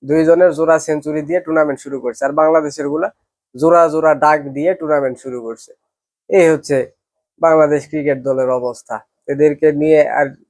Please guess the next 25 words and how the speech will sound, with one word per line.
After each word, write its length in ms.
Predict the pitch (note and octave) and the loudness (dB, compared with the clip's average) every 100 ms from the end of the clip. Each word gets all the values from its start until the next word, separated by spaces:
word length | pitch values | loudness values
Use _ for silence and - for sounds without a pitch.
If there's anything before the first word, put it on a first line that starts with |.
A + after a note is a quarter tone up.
| _ _ - | _ _ -6
কি 160 | G#3 | -2
বলবো, 320 | C#3+ C3 A#2+ A#2 _ _ _ _ _ - | 2 0 0 -8 _ _ _ _ _ -4
খেলা 180 | E3+ | 0
চলতেছে, 480 | E3 E3+ E3 F3+ A3 | 2 0 0 -2 -2
খেলা 220 | G#3 E3+ D#3 | -2 0 2
দেখতেছি, 480 | D3+ D3 E3+ D3+ F#3+ | 0 -2 -4 -2 -2
এই, 180 | C#3 A2+ _ _ _ _ _ - | -2 -2 _ _ _ _ _ -2
তাদের 260 | D3+ E3 | 2 2
নিয়ে 220 | E3 E3+ | 4 2
কোনো 340 | E3 D#3+ E3 G3+ _ _ _ | 2 0 0 0 _ _ _
আশা 260 | E3 E3 D#3 | -4 0 2
করার 220 | D3+ D3 | 2 2
কোনো 160 | D3 C#3 | 0 0
দরকারই 440 | C#3 C3+ C3+ B2 | 2 2 0 -4
নেই। 100 | A2+ C3+ | -8 -2
দেখা 240 | D#3 F#3+ | 2 2
যাক 180 | F3+ G3+ | 2 0
বাংলাদেশের 540 | F3+ E3+ F3 E3+ E3 F3 | 2 2 2 0 0 0
বোলারগুলা 540 | D3 F3 F#3 D#3+ D#3+ | 2 2 2 2 2
আবার 220 | D#3 D3 | 4 2
কি 160 | C#3+ D#3+ | 0 -8
করে, 340 | D3+ D3 D3+ D#3+ _ _ | 0 2 2 -4 _ _
তারা 360 | - D#3 E3 D#3 | 0 2 4 4
আবার, 400 | D3 D3+ D3 C#3 | 4 2 2 -2
আহ, 220 | B2+ C#3 | 0 0